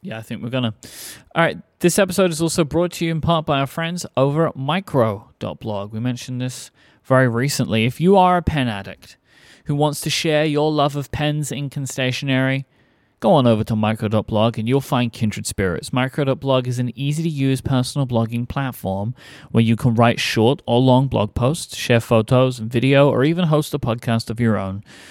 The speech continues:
But more than just a place to post your stuff, it's also a friendly community of people with a wide range of interests who share and comment via micro dot blog's social timeline,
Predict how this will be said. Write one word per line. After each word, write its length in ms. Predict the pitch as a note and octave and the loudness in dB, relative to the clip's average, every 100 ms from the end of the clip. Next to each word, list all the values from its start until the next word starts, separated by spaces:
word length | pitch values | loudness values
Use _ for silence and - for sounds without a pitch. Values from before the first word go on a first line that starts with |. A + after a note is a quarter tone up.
| - - | -20 -4
But 100 | D3 | 0
more 240 | C#3+ E3+ G#3+ | 4 4 4
than 220 | G#3+ F#3+ | 2 0
just 200 | F#3 - | -2 -2
a 60 | E3 | -4
place 320 | - D#3 E3 | 0 0 0
to 80 | - | -4
post 360 | - D3+ D#3 - | 0 0 0 -2
your 100 | D3 | -4
stuff, 380 | - B2+ B2 | 2 2 2
it's 160 | - - | -4 -6
also 300 | D#3 - D3 | -6 -4 -4
a 40 | |
friendly 440 | C#3 - F3 F3 E3+ | -4 -2 -2 0 -4
community 480 | - D3 C#3+ - C#3 | -4 -6 -6 -4 -6
of 100 | - | -2
people 320 | C3 A#2+ B2+ | -4 -2 -2
with 80 | B2 | 0
a 60 | |
wide 360 | A#2+ B2 C3+ C#3 | 2 4 2 2
range 280 | C3 B2 A#2 | 2 0 0
of 80 | |
interests 560 | G#2+ G2+ A2 G#2 - - - - - | -4 -4 -4 -6 -10 -18 -20 -20 -4
who 80 | C#3 | -2
share 480 | - D#3+ D#3 D#3+ D3+ | 2 4 6 6 4
and 100 | C#3 | 2
comment 380 | D#3 D3 D3 - | 2 2 2 0
via 240 | A#2+ A2 | 0 0
micro 340 | A2+ A2 - | 0 -2 -4
dot 180 | A2 G#2 | -6 -4
blog's 280 | B2 G#2+ - | 0 -2 -2
social 320 | - G#2+ - | -2 -4 -4
timeline, 640 | - D#3 E3+ F3 F3 F#3 | -4 0 2 2 2 0